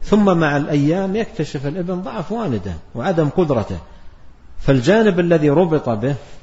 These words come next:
تأديبا يجده لا شيء فينفلت. لكن التربية بالتعريف بالله وبعظمة الله واطلاع الله، هذه تربية دائمة مستمرة تبقى للعبد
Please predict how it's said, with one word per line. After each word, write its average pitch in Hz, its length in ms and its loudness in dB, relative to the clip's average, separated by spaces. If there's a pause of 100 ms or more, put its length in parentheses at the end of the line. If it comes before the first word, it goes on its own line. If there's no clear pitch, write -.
(720)
تأديبا 147 720 0 (240)
يجده 175 480 0
لا 180 160 0
شيء 151 380 0 (140)
فينفلت. 139 600 0 (800)
لكن 120 280 0
التربية 143 500 -2
بالتعريف 113 560 -2
بالله 104 560 -4
وبعظمة 117 600 -4
الله 104 360 -6
واطلاع 113 580 -8
الله، 113 380 -6 (460)
هذه 143 220 -2
تربية 123 420 -4
دائمة 113 420 -4
مستمرة 110 680 -6
تبقى 135 340 0
للعبد 104 480 -2